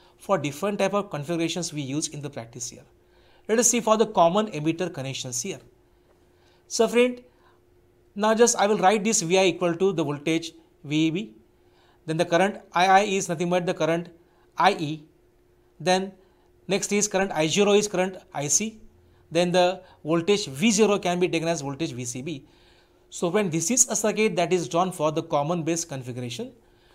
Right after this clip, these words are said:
so the equations can be modified as the V E B is equal to H I B into I E plus H R B into V C B. And second equation is coming as the output current I C equal to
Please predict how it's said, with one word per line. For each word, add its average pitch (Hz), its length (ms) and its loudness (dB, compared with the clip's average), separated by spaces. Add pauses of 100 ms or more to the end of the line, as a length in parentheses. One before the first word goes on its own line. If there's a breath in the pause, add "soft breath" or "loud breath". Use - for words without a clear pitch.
(120)
so 170 440 2
the 160 100 2
equations 190 520 0 (300)
can 233 160 -2
be 226 80 0
modified 139 460 -4
as 147 300 -4 (440 soft breath)
the 160 200 2
V 180 200 2
E - 20 0
B 214 160 2 (180)
is 151 100 -2
equal 156 280 -2
to 185 180 -2
H 135 200 -8
I 170 80 2
B 156 280 -6 (380 soft breath)
into 190 340 -4
I 120 100 -6
E 143 180 -10 (720)
plus 175 320 0
H 151 200 -2
R 190 140 4
B 208 360 -4 (220 soft breath)
into 196 300 -2
V 151 100 -2
C 131 180 -6
B. 165 280 -6 (1080)
And 156 140 -2
second 240 320 2
equation 185 380 0
is 170 120 -2
coming 139 320 -6
as 170 240 -4
the 147 120 -2
output 147 280 -4
current 208 240 -4
I 175 100 0
C 190 180 0
equal 185 220 -4
to 254 200 -10